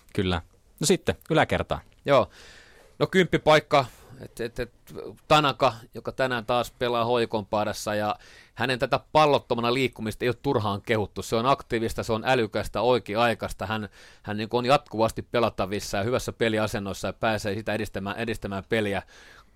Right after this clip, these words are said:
Speaker 2: Kolme tehtyä maalia, kolme maalisyöttöä, saldo on ok, voisi olla klu-, klubin tason joukkueessa vielä parempikin,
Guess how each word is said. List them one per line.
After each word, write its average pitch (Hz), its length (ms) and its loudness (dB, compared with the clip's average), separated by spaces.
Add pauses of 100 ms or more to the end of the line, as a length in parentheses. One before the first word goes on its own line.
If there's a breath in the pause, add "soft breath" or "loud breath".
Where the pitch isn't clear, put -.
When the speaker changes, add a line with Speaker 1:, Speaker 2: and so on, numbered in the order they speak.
(100)
Speaker 2:
Kolme 139 280 4
tehtyä 120 400 2
maalia, 120 360 2
kolme 117 240 0
maalisyöttöä, 113 800 0
saldo 117 380 2
on 113 120 0
ok, 117 380 2
voisi 113 400 2
olla 110 200 0
klu-, 107 220 -8
klubin 110 380 -4
tason 104 360 -4
joukkueessa 107 480 -4
vielä 107 220 0
parempikin, 107 760 0